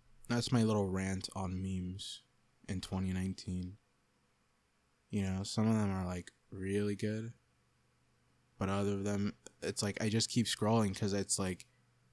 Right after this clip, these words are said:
it's just text. I don't,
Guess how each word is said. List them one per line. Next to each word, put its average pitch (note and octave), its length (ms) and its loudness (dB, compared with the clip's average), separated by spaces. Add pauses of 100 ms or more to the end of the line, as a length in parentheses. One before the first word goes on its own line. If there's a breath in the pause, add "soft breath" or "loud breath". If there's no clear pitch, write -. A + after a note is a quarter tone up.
(1400)
it's G2 120 2
just G2 220 2
text. - 600 -4 (220)
I - 80 -6
don't, - 200 -2